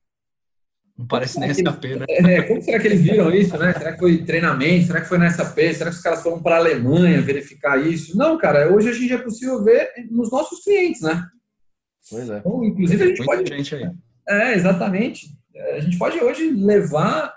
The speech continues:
Speaker 2: os nossos, eh, futuros clientes aí, os curiosos, eh, o pessoal que tá ouvindo, cara, tá totalmente acessível pra quando quiser visitar, a gente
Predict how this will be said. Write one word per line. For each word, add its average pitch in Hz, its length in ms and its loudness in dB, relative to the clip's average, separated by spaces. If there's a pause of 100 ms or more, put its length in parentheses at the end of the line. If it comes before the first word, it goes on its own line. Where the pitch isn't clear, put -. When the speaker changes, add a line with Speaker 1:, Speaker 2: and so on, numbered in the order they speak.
Speaker 2:
os 156 200 -10
nossos, 147 720 -8
eh, 127 420 -2 (260)
futuros 190 600 0
clientes 170 520 0
aí, 160 460 -2 (280)
os - 180 -20
curiosos, 160 960 -2 (320)
eh, 123 680 2
o 113 40 -12
pessoal 196 260 -6
que - 80 -10
tá 226 60 -2
ouvindo, 175 720 0 (140)
cara, - 340 -6 (180)
tá 175 140 -8
totalmente 226 500 -2
acessível 190 500 -2
pra 233 160 -4
quando 214 320 -4
quiser 180 260 -2
visitar, 165 440 -4
a - 100 0
gente 175 300 -2